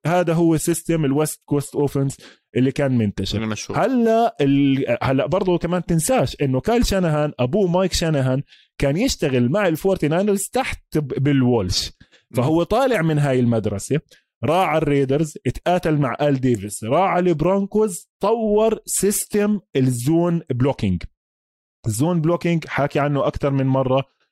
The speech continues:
Speaker 1: اللي بيستعمله كايل شاناهان كتير، لكن هلأ الحلو بالفورتي ناينرز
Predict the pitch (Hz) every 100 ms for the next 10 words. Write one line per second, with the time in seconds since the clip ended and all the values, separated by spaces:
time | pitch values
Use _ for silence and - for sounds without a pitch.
0 | _ 98 120 156 160 160 160 156 156 147
1 | 143 139 127 156 175 131 170 160 117 107
2 | 156 147 107 104 95 180 170 117 - 151
3 | - 120 139 185 190